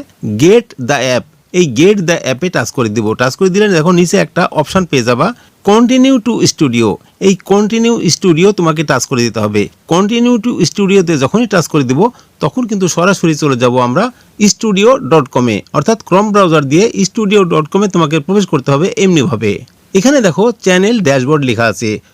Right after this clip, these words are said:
তোমাদের একটু জুম করে দেখাই। দেখো এখানে তোমরা দেখতে পাচ্ছ আমার সাবস্ক্রাইবার সংখ্যা, আর উপরে দেখো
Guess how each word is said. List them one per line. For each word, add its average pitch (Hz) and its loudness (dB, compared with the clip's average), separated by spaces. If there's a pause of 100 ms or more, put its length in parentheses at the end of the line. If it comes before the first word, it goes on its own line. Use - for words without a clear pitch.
(100)
তোমাদের 180 0
একটু 180 -4 (120)
জুম 208 2 (120)
করে 147 2 (100)
দেখাই। 160 -2 (4000)
দেখো 139 4 (120)
এখানে 190 4
তোমরা 170 4
দেখতে 123 0
পাচ্ছ 139 0 (160)
আমার 160 4 (120)
সাবস্ক্রাইবার 160 4
সংখ্যা, 202 4 (1080)
আর 143 2 (100)
উপরে 262 4 (100)
দেখো 180 4